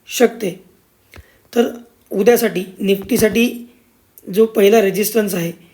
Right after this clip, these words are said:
तो आहे सव्वीस दोनशे सत्याहत्तर, जो निफ्टीचा लाईफटाईम हाय होता. दोनशे सत्तर ते तीनशे या तीस पॉईंटमध्ये मेजर सप्लाय झोन आहे. कारण तुम्ही बघितलं असेल,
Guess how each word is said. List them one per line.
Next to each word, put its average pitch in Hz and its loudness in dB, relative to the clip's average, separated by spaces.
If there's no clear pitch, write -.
तो 233 4
आहे 226 6
सव्वीस 214 0
दोनशे 190 2
सत्याहत्तर, 214 -2
जो 202 2
निफ्टीचा 190 0
लाईफटाईम 180 0
हाय 180 0
होता. 196 -2
दोनशे 196 2
सत्तर 226 0
ते 247 0
तीनशे 226 0
या 202 0
तीस 220 -2
पॉईंटमध्ये 214 0
मेजर 185 2
सप्लाय 208 0
झोन 196 2
आहे. 196 -2
कारण 208 0
तुम्ही 208 0
बघितलं 202 2
असेल, 202 0